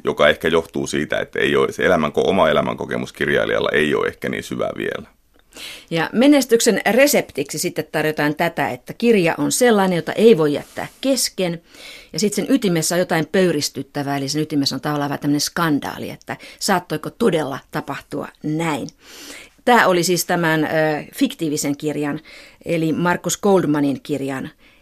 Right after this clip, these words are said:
Speaker 2: resepti, menet-, menestyksen resepti. Miten tämä toimii, Joose Kilpimaa, sun mielestä tässä Joel Dickerin kirjassa? Pystyykö tämä jättämään kesken ja oliko tämän ytimessä jotain pöyristyttävää?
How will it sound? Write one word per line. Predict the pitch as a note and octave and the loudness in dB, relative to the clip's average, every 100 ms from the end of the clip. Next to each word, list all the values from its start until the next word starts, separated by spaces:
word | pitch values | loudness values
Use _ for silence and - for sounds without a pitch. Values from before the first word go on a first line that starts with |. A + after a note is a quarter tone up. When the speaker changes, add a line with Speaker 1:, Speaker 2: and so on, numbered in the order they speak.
| _ - | _ -6
Speaker 2:
resepti, | F3+ E3 A#3 - A#3 | -2 0 -2 -2 0
menet-, | G#3+ G#3+ G3+ - | 2 2 0 0
menestyksen | A3 G3 F3+ - E3+ - | 2 2 -2 -4 -4 -2
resepti. | G3 E3 - D#3 - - | -2 -4 -8 -14 -12 -8
Miten | D4 F4 | -6 0
tämä | A3 | -2
toimii, | A3 G#3+ F3 D#3 D3 - | 4 4 4 2 0 -2
Joose | D#3 D3+ | -4 -6
Kilpimaa, | D#3 D#3 D3+ D#3 | -8 -8 -4 -4
sun | D3 D#3+ | -4 -4
mielestä | D3+ - | -4 -2
tässä | A3+ G3+ F3 - - - - | -2 0 -2 -6 -20 -20 -6
Joel | G3 | -2
Dickerin | G#3 C#4+ D3+ - | -2 -2 -6 -8
kirjassa? | - - - - - _ _ - - | -12 -14 -6 -6 -6 _ _ -20 -4
Pystyykö | A3+ G#3+ F#3 | -4 -2 -4
tämä | F#3 F#3+ D#3 | 0 0 0
jättämään | D3 - D3+ C#3+ - | -2 -4 -6 -6 -4
kesken | D3+ D3 - - C3+ | -4 -4 -6 -6 -8
ja | B2 | -6
oliko | D#3 - | -8 -10
tämän | - C#3+ A#2+ | -10 -8 -8
ytimessä | - - - - - | -12 -10 -8 -8 -10
jotain | D2+ - G#2 - | -12 -14 -14 -12
pöyristyttävää? | A2 - - - - - - | -12 -10 -14 -14 -20 -20 -20